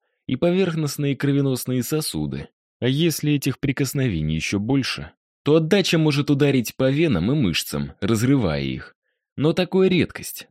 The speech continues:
так как мало кто выживает после столь плотного взаимодействия с граймами.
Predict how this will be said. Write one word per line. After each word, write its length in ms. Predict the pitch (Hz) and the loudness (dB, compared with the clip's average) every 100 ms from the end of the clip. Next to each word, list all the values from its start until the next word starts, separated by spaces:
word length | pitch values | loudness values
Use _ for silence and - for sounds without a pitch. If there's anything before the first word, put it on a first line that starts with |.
| _ | _
так 160 | 139 | -2
как 160 | 151 175 | -2 0
мало 340 | 180 127 71 | 2 2 0
кто 240 | 69 - 87 | -4 -2 0
выживает 480 | 92 117 127 90 | 0 0 0 -2
после 300 | - 85 87 | -2 -4 -4
столь 240 | 87 123 117 | -2 0 0
плотного 500 | - 131 85 - 78 | 2 2 2 -2 -4
взаимодействия 760 | 76 90 90 85 87 - 101 | 0 0 0 0 -2 -2 -2
с 60 | 113 | -2
граймами. 640 | 117 101 71 67 65 69 | 0 0 0 -4 -8 -12